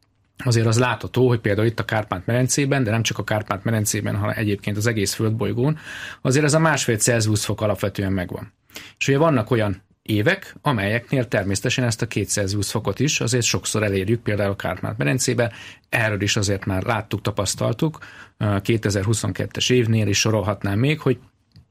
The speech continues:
alapvetően, amikor ezek a nagyon aszályos éveink vannak, akkor az nem csak az asszály hossza, hanem a magas hőmérséklet is, ö, egyébként, ugye ezzel párosulva, ö, ott van, és ugye csapadékunk, ö, sincs alapvetően.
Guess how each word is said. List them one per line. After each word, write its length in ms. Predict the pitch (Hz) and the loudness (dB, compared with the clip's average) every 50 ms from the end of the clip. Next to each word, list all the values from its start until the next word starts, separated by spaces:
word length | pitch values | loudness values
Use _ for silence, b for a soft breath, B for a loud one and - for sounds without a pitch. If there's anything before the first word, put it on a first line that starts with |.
| _ _ _ - - | _ _ _ -12 -4
alapvetően, 560 | - 139 143 135 127 - 135 127 - 127 117 117 | 0 2 2 2 2 0 0 2 2 2 2 2
amikor 280 | 113 113 110 - 110 | 2 2 0 0 0
ezek 240 | 110 113 117 113 - | 0 0 0 0 0
a 120 | 117 113 110 B B B B B B _ | -2 -2 -2 B B B B B B _
nagyon 280 | 127 139 165 160 131 | 2 4 4 4 4
aszályos 720 | 123 120 - - 110 104 98 95 98 - - - - - - _ _ | 4 2 2 0 0 0 0 0 0 0 -2 -2 -4 -10 -18 _ _
éveink 480 | - 113 113 110 110 104 98 95 - | 0 0 2 2 2 0 0 -2 -2
vannak, 440 | - 107 123 147 156 170 170 - - | -2 0 2 2 2 2 0 -2 -4
akkor 320 | - 110 107 - 127 127 | -6 -6 -4 0 0 2
az 240 | 120 120 113 - B B B B B B B B B | 2 2 2 0 B B B B B B B B B
nem 140 | 143 156 170 | 2 2 4
csak 160 | - 170 139 | 2 2 2
az 120 | 131 113 | 4 4
asszály 300 | 131 120 - 139 120 113 - | 4 2 4 2 2 2 2
hossza, 320 | 135 120 - - - 160 | 2 2 2 2 2 2
hanem 240 | 151 147 131 135 127 | 4 4 6 6 6
a 40 | 127 | 6
magas 340 | 123 127 117 110 104 - - | 4 4 2 2 0 2 0
hőmérséklet 580 | 117 110 110 104 - - 101 98 - 101 - | 2 2 2 2 0 0 -2 -2 -2 -2 -2
is, 240 | 104 101 - - - - | -2 -2 -2 -2 -4 -4
ö, 280 | 110 101 104 104 98 101 101 | -4 -2 -2 -2 -2 -2 -2
egyébként, 640 | 113 104 107 101 98 - - 107 107 110 110 110 - | -2 -2 -2 -2 -2 -2 -4 -2 -2 -2 -2 -2 -2
ugye 160 | 117 104 107 | -2 0 2
ezzel 260 | 104 104 104 107 98 | 2 2 2 0 0
párosulva, 760 | - - 104 101 101 101 - - - 104 101 101 101 104 101 - | 0 0 0 0 0 0 -2 -2 -2 -2 0 0 -2 -2 -4 -4
ö, 300 | - - 101 101 98 98 | -4 -2 -2 0 0 0
ott 260 | 98 104 156 170 170 - | 0 2 0 0 0 0
van, 160 | 185 170 156 | 0 0 2
és 180 | 147 127 - | 0 0 2
ugye 100 | 131 123 | 0 0
csapadékunk, 640 | 110 - 104 - 101 92 95 92 - - 101 98 - - | 2 0 -2 -2 -2 -2 -2 -4 -2 -4 -4 -4 -4 -4
ö, 160 | - 113 101 | -4 -2 -2
sincs 300 | 101 - 107 104 104 - | -2 -2 -2 -2 -2 -2
alapvetően. 600 | - - 101 - - 131 131 - 165 170 175 175 | -2 -2 -4 -2 -2 -4 -2 0 0 0 0 -2